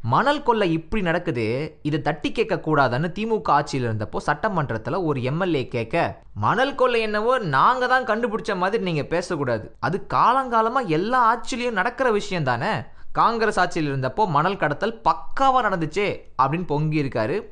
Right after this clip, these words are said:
பொதுப்பணித்துறை அமைச்சர். இதிலிருந்தே தெரிய வேணாம் உங்களுக்கு, மணல் விற்பனையில அரசோட செயல்பாடு என்னன்னு?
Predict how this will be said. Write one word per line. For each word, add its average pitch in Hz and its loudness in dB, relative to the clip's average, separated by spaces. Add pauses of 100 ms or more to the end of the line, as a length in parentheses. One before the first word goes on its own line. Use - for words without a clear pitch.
பொதுப்பணித்துறை 180 -4
அமைச்சர். 151 -4 (180)
இதிலிருந்தே 156 0
தெரிய 160 0
வேணாம் 151 2
உங்களுக்கு, 139 -4 (320)
மணல் 160 2
விற்பனையில 147 0 (140)
அரசோட 170 2
செயல்பாடு 147 0
என்னன்னு? 127 -2